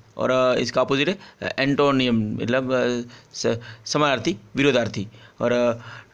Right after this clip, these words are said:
टुमारो का अप-, अपोजिट है यस्टरडे, आज, कल। अ, थ्रस्टी, हंग्री, त-, तरसा तो भूखा। और, अ, ट्रेजेडी का अपोजिट है कॉमेडी। ट्रेजेडी मतलब दुखद और, अ,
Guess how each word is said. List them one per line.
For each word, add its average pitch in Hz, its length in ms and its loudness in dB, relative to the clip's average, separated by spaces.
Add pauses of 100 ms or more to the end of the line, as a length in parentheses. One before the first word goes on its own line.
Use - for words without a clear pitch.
(160)
टुमारो 147 440 2 (180)
का 123 120 2
अप-, 123 180 -4 (180)
अपोजिट 131 260 0
है 180 200 -2
यस्टरडे, 143 420 0 (100)
आज, 135 320 0 (120)
कल। 139 220 2
अ, - 600 -16 (340)
थ्रस्टी, 156 460 -2 (380)
हंग्री, 139 380 2 (160)
त-, 139 300 2
तरसा 143 420 0 (100)
तो 165 120 -2
भूखा। 127 420 -2 (340)
और, 123 120 0
अ, 127 100 2 (340)
ट्रेजेडी 151 480 2 (260)
का 131 60 2
अपोजिट 131 260 0
है 196 120 -2 (440)
कॉमेडी। 143 400 2 (300)
ट्रेजेडी 135 300 0
मतलब 147 200 -2
दुखद 151 400 0 (500)
और, 120 120 2
अ, 123 240 2